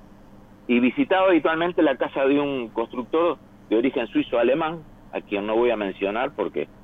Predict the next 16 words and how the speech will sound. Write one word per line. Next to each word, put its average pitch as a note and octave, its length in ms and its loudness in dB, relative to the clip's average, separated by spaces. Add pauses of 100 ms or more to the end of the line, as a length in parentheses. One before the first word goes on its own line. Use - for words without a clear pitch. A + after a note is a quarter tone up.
(180)
probablemente A#2+ 480 2
el A2 80 4
hombre A#2+ 260 2
no G#2 140 -2
tenía G2+ 560 0
idea G#2+ 460 4
de D#2+ 260 4
a - 80 0
quién G2+ 200 -2
estaba F#2+ 280 -2
recibiendo. G#2 500 -6 (440)
Era G#2+ 220 2
simplemente A#2 600 0
un, E2+ 320 -4
un F#2 100 -6
alemán. B2 680 0